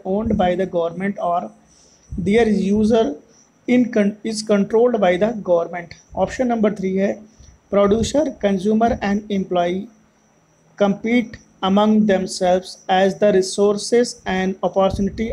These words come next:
are limited। और ऑप्शन नंबर फ़ोर है price the individual hand play a predominant role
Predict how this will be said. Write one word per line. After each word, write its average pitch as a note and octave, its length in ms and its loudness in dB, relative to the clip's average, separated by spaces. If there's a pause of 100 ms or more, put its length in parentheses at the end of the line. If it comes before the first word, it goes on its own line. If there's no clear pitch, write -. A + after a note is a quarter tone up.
(120)
are F#3 220 2
limited। E3+ 500 -6 (720)
और F#3+ 120 2
ऑप्शन G#3+ 420 -2
नंबर G#3+ 260 2
फ़ोर F#3+ 260 -2
है F#3+ 260 -2 (760)
price G#3+ 380 2
the A3+ 120 2
individual F#3+ 720 0
hand F#3 440 -6 (320)
play A3+ 200 4 (120)
a G3+ 200 4 (880)
predominant G3 720 2
role F#3 300 2